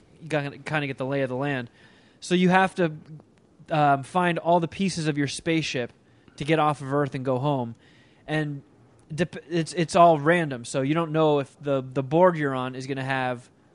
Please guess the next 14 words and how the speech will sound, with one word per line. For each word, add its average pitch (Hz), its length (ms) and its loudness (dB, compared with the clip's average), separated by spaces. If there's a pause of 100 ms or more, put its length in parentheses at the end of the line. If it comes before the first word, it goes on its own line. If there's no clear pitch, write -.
(260)
a 143 60 -8
ship 175 300 -4
piece 127 280 -10
on 104 160 -14
it. 98 100 -20 (880)
And 156 120 -2
it's 160 140 -2
not 202 180 2
like 180 140 0
a 156 40 -2
side 190 360 4
scroller. 117 440 -4
It's 117 120 -12
like 127 160 -2